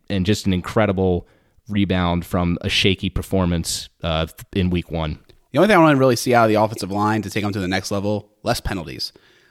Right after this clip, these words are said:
Speaker 2: A lot of our penalties came from the offensive line in bad circumstances, too. We ended up with, like, a first and thirty <laughs> when we were supposed to be right on the goal line. And you gu-, you guys see that cleaned up. It erased a lot of plays as well that were good plays. So we just need to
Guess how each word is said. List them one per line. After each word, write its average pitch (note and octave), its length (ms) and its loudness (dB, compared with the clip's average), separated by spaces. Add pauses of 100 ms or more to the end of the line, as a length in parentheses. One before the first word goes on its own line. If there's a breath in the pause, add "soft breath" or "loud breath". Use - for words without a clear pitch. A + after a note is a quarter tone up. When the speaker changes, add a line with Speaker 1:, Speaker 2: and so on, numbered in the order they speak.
(140 soft breath)
Speaker 2:
A F#2 60 -4
lot G#2+ 140 0
of A2 80 -6
our G#2 80 0
penalties G#2+ 360 0
came G#2+ 200 -4
from G#2 100 -4
the G#2 60 0
offensive G2+ 420 -4
line F#2+ 380 -2
in F2 200 -4
bad G#2 520 0
circumstances, G2 720 -6
too. F#2+ 300 -2
We F#2 100 -2
ended F#2 160 -2
up F#2+ 100 -2
with, F#2 140 -4
like, G2 140 0
a G2 120 0 (380 loud breath)
first - 400 0
and A2+ 180 2
thirty A2 440 6
<laughs> - 340 0
when - 140 -10
we G#2 80 -2
were G2+ 140 0
supposed A2 240 -4
to - 60 -8
be A2 60 -2
right G#2 100 2
on G2 100 -2
the G2 60 -4
goal F#2 220 -2
line. F#2 340 -4 (480 soft breath)
And E2+ 440 -8 (540 soft breath)
you B2 140 0
gu-, A#2 140 -6
you B2 100 -6
guys C3 220 4
see G#2+ 120 -2
that F2 100 0
cleaned D#2+ 240 -8
up. D2 200 -8 (300)
It F2 140 -10
erased G#2 280 0
a A2+ 40 -4
lot G#2 160 0
of G2+ 80 -6
plays G2 340 -2
as E2+ 140 -10
well G2 400 -6 (480)
that G2+ 160 -6
were F2 40 -8
good G2 160 -8
plays. F2+ 360 -6
So F2+ 180 -6
we F#2+ 100 -2
just G2+ 160 -6
need F#2+ 200 -4
to E2+ 240 -6